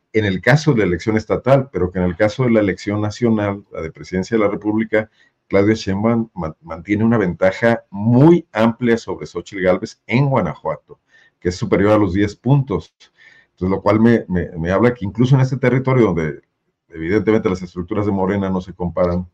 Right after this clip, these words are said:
con las de, eh, Acción Nacional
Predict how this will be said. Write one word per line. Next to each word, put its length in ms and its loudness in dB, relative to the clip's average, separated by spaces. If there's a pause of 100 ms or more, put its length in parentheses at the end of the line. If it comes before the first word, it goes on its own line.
(580)
con 160 0
las 200 0
de, 380 0
eh, 260 -6
Acción 300 0
Nacional 580 2